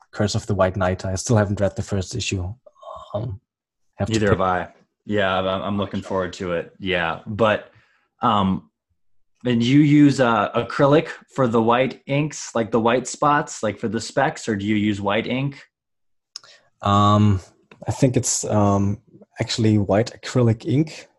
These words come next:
Speaker 1: if
Speaker 2: Okay.
Speaker 1: I'm not mistaken. Hold on, got the jar here. Yeah, it's called acrylic ink. It's, uh, Daler-Rowney, um, not sponsored, but, um,
Speaker 2: <laughs> Yeah.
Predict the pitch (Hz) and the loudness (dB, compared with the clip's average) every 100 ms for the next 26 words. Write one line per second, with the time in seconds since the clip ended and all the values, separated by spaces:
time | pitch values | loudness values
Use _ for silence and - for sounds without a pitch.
0 | _ - 101 110 117 - 113 - 117 117 | _ -14 -4 0 0 -2 -4 2 2 4
1 | 113 110 _ _ _ _ _ 120 117 107 | 0 -2 _ _ _ _ _ -10 -8 -8
2 | 95 _ - 123 107 - _ _ _ - | -10 _ -12 -10 -10 -12 _ _ _ 0
3 | 104 104 104 110 113 - _ _ _ - | 2 2 2 0 -2 -6 _ _ _ 0
4 | 110 - - 110 120 - 120 110 104 98 | 0 2 2 2 0 -2 0 0 0 -4
5 | 95 - - 98 98 110 110 98 92 92 | -4 -6 -2 0 2 4 4 4 2 0
6 | 98 92 95 110 92 85 87 87 _ _ | 0 -2 -6 -6 -6 -6 -8 -12 _ _
7 | _ - _ _ _ _ _ _ _ _ | _ -20 _ _ _ _ _ _ _ _
8 | _ _ _ _ _ _ _ _ _ _ | _ _ _ _ _ _ _ _ _ _
9 | _ _ - 113 110 - 107 107 104 98 | _ _ 0 2 2 2 2 2 -2 -4
10 | - - 95 95 87 92 117 120 120 95 | -6 -2 0 0 -4 -2 4 4 4 2
11 | 135 | 0